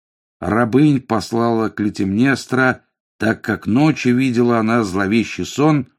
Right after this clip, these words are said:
и боялась, что разгневается на неё душа Агамемнона. Рабыни должны были её умилостивить. Но они ненавидели Клетимнестру за убийство Агамемнона и за то, что она притесняла их.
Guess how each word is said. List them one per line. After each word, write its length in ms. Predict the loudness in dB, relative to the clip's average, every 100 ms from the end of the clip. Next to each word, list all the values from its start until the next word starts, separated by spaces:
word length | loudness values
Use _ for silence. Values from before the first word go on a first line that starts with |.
| _ _ _ -4
и 100 | 0
боялась, 640 | 2 2 2 0 -2 -6
что 380 | -10 -4 0 0
разгневается 880 | 0 -2 -2 0 2 2 0 -2
на 120 | -6 -4
неё 320 | -2 -2 -2
душа 420 | -4 -8 -8 -8
Агамемнона. 840 | -6 -8 -8 -8 -10 -12 -14 -16 -20 _ _ _ _ _ _ _ _
Рабыни 600 | -2 0 4 4 6 4
должны 480 | 0 -2 0 0 0
были 240 | 0 0
её 480 | 0 0 0 0 -2 _ _ _
умилостивить. 1080 | 0 2 2 2 0 -2 -8 -12 -12 -14 -20 _ _ _ _ _ _ _ _
Но 260 | -8 -2 0
они 320 | 2 4 4
ненавидели 680 | 4 2 0 0 -2 -4 -6
Клетимнестру 1120 | -6 -8 -8 -6 -4 -2 -4 -6 -6 -6 -8 _ _ _
за 240 | -10 0 2
убийство 580 | 2 0 -2 -4 -8
Агамемнона 840 | -6 -4 -2 -2 -2 -6 -8 -12 -14 _ _ -10
и 60 |
за 160 | -2 0
то, 220 | 2 2
что 220 | 0 -2
она 300 | 0 2 0
притесняла 800 | -2 -8 -6 -6 -2 -2 0 -2
их. 340 | -4 -8 -14